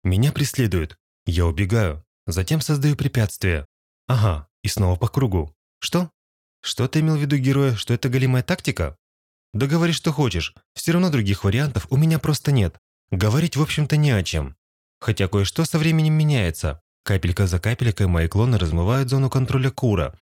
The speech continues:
А значит, шаг за шагом я становлюсь сильнее. Но поскольку Кура всячески препятствует моим действиям, то скорость изменения просто черепашья. Конечно же, Кура понимает, что если вся зона его контроля будет переписана,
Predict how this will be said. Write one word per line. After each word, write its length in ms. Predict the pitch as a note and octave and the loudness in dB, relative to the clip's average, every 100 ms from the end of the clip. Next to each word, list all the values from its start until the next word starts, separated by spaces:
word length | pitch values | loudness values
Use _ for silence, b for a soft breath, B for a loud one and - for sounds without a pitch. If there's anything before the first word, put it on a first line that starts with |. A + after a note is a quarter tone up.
| _ _ _ _ | _ _ _ _
А 120 | G2+ F#2 | 0 2
значит, 360 | F#2+ F2 - | 2 0 -4
шаг 280 | - G2+ F2+ | -2 0 0
за 100 | E2 | -2
шагом 380 | - A#2 G#2 F2 | -2 -2 0 0
я 140 | A#2 | -2
становлюсь 420 | - C3+ B2+ B2+ | 0 -2 0 -2
сильнее. 500 | - B2 A2+ F2+ C#2+ - _ _ _ _ _ F#2 | 0 2 4 2 -2 -10 _ _ _ _ _ 0
Но 180 | F#2 | 0
поскольку 520 | F2+ F#2+ - D#3 - C3 | 0 -2 0 -2 -2 -2
Кура 180 | D3 | 0
всячески 460 | C3+ C#3 B2 - C3 | 0 0 -2 -4 -4
препятствует 580 | B2 A#2+ B2+ A#2 A#2 G#2+ | -2 -2 -2 0 -2 2
моим 240 | A#2 A2+ | 2 2
действиям, 680 | A2 C#3+ - G2+ F2 D#2 D#2+ _ | 2 -2 -2 0 0 -2 -10 _
то 100 | F#2+ | -2
скорость 460 | F2+ - F#2 F2+ - | 0 0 2 0 -2
изменения 560 | G#2 F2+ F#2+ B2 B2+ F2+ | -2 2 2 4 2 2
просто 320 | A#2 C3+ C3 | 0 -2 -2
черепашья. 760 | - C3+ B2+ B2 G#2 - D#2+ D2+ _ _ _ - | -2 -2 0 0 0 0 -4 -4 _ _ _ -4
Конечно 420 | B2 D3+ D3+ G2 | 0 0 0 0
же, 140 | F2 | 0
Кура 220 | G2+ A#2+ | 0 -2
понимает, 400 | - C#3 C#3 D#3 | 0 0 2 0
что 160 | D3 G2+ | 0 -2
если 180 | F#2+ F#2 | 0 -2
вся 220 | - G2 | -2 0
зона 240 | F2+ F#2+ | 2 2
его 180 | F#2+ F2+ | 2 2
контроля 380 | G#2 F#2+ F#2+ F2+ | 0 0 2 0
будет 280 | F2+ F#2 - | 0 0 0
переписана, 720 | F#2 F#2 A#2 - G#2+ D#2+ | 0 0 -2 -2 -2 -2